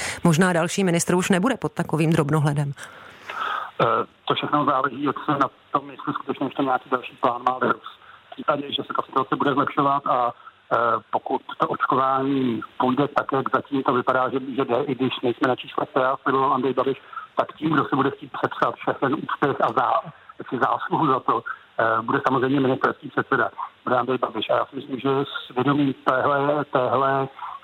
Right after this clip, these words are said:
Speaker 2: skutečnosti do té funkce nastupoval i Petr Arenberger, že byl jaksi ochoten, a možná to byl i důvod, proč byl Andrej Babiš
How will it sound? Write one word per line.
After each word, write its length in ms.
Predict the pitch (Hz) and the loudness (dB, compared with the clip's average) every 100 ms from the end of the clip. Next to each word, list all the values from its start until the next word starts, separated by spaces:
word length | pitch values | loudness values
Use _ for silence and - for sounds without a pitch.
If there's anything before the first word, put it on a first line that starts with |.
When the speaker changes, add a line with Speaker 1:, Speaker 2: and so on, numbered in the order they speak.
| - - | -10 -4
Speaker 2:
skutečnosti 600 | 127 - 123 - 143 127 | -2 0 -2 0 -2 0
do 120 | 127 | 0
té 160 | 135 | 0
funkce 300 | 127 120 - | 0 -2 0
nastupoval 480 | 127 - - 123 147 | 0 -2 0 0 0
i 40 | 147 | -2
Petr 240 | 120 143 | 0 2
Arenberger, 580 | 139 123 131 110 110 107 | 2 0 0 -2 0 -2
že 300 | 123 117 113 - - - | 0 -2 -2 -8 -12 -4
byl 100 | 123 | 0
jaksi 260 | 120 - 147 | 0 -2 -2
ochoten, 380 | 135 143 143 165 | 0 2 2 0
a 40 | |
možná 260 | 190 151 165 | 0 0 0
to 60 | |
byl 140 | 147 160 | 2 2
i 60 | |
důvod, 220 | 139 143 143 | 2 0 2
proč 140 | 131 | 0
byl 200 | 135 147 | 2 0
Andrej 180 | 127 131 | 0 0
Babiš 260 | 127 127 | 0 -2